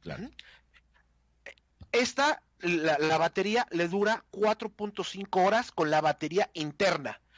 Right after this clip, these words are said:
Speaker 2: Pero además, en, en, en el textil donde, donde guardamos la maleta, tenemos un compartimento para poner también batería externa.
Speaker 1: Que te
Speaker 2: Entonces,
Speaker 1: puede
Speaker 2: con esa
Speaker 1: entregar
Speaker 2: otra
Speaker 1: cuatro horas adicionales, supongo.
Speaker 2: Eh, exactamente. Una
Speaker 1: Perfecto.
Speaker 2: sola batería. Si tuvieras dos, pues ya tienes otras cuatro baterías.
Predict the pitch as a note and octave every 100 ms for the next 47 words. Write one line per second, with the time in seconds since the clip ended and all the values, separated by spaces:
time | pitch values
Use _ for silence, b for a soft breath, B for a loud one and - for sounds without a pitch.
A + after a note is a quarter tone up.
0 | b - C#3+ D3 D#3+ G#3+ G3+ - - C#3
1 | C3+ C3 C3+ C3+ C3 C3+ C3 C#3 - -
2 | A#3 E3+ A#2 A2+ G#2+ A#2 A2+ A2+ A#2+ D#3
3 | F3+ D3 C3+ C3 C3+ C#3+ B B B -
4 | D#3 F#3+ F#3+ G3+ G3 F3+ D3+ C3+ C3 D#3
5 | D#3+ F#3+ - B2+ A#2 B2 C3+ C#3+ C#3 B2+
6 | C#3 E3 - B2 B2 B2 B2+ C3+ C#3+ -
7 | B2+ - - E3+ C3+ A2 - - - A2+
8 | F3 A2 - G#3+ A#3 B2 A#3+ B2 A#2+ B2
9 | B2 A#2+ A#2 G#2 A2+ G#2+ G2+ D#2+ F2 D2+
10 | C#2 A1+ - _ - C#3+ - - D#3 G3
11 | - C#3+ E3+ D3+ G#2 - G#3+ C4+ D#3+ F#3+
12 | E3+ E3 B3+ C#4 G3 D3 C3+ C#3 F#3 E3
13 | F#3+ - C#3+ D3 E3 A#2 - C3 - A#2
14 | A#2+ A#2 F#3+ G3+